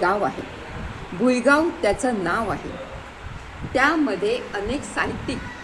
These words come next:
कवी, लेखक आणि कलावंत आहेत. त्यामध्ये एडविन सर हे गावाची शान आहे. तर अशा प्रकारे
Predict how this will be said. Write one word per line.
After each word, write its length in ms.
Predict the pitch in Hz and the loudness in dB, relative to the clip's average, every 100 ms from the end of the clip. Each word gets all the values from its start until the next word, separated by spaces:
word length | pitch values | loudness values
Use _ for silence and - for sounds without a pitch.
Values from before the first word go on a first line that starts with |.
| - - | -10 0
कवी, 260 | 220 262 240 - - | 2 2 -2 -6 -6
लेखक 440 | 190 208 208 285 - - - - | -2 -2 0 -2 -2 -4 -4 0
आणि 180 | 226 277 - | 2 2 0
कलावंत 420 | 196 190 190 254 254 | 0 2 2 0 0
आहेत. 260 | 147 147 - - - - - - - - | -2 -4 -10 -12 -16 -16 -16 -14 -14 -2
त्यामध्ये 680 | 254 262 302 302 277 330 339 - 202 | 4 6 6 2 4 2 2 -2 0
एडविन 360 | 202 196 277 - | 2 2 0 -2
सर 320 | - 175 180 - - - - - | 0 0 0 -4 -12 -10 -6 -2
हे 120 | 226 | -2
गावाची 560 | 214 175 175 202 226 285 | 0 0 2 0 -2 -6
शान 380 | - - 190 226 - | -8 0 2 2 -2
आहे. 220 | - - - - - - - - - - - | -8 -8 -8 -8 -10 -12 -10 -10 -10 -8 -2
तर 140 | 247 - - | 0 0 0
अशा 280 | 269 277 349 | 0 4 2
प्रकारे 480 | 349 277 277 269 | 2 -2 0 -2